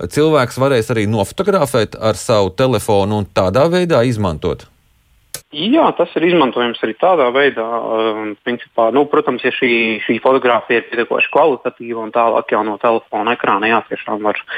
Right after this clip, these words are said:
Speaker 2: var, var uzrādīt, uh, verifikācijas, uh, veicējiem. Uh, tas darbojas, bet,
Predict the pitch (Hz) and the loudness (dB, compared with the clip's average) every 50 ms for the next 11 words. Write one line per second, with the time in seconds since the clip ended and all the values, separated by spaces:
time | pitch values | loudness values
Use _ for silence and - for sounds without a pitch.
0 | - - - - - - - 113 110 107 107 107 107 110 117 123 123 123 110 101 | -10 -8 -10 -10 -10 -8 -2 0 2 2 2 2 2 4 4 4 4 4 2 2
1 | 101 101 113 113 117 127 _ - - 110 104 113 120 113 - - - - - - | 0 -2 -4 -6 -6 -8 _ -4 -2 0 0 2 0 0 -4 -4 -2 -2 -2 -2
2 | - - 139 127 120 - - - - 123 113 110 110 113 117 117 117 - 139 139 | -2 -2 0 0 0 -2 -4 -6 0 0 2 2 4 2 2 2 0 0 0 0
3 | 139 143 135 - 143 - _ _ - - 117 113 110 107 110 113 110 110 107 - | 2 0 -2 -4 -6 -10 _ _ -8 -2 0 0 2 2 2 2 2 0 -2 -4
4 | _ _ - 139 123 113 156 170 202 262 269 185 156 143 139 131 - 135 123 120 | _ _ -2 -2 0 2 2 2 2 2 2 2 2 2 0 -2 -4 -4 -6 -4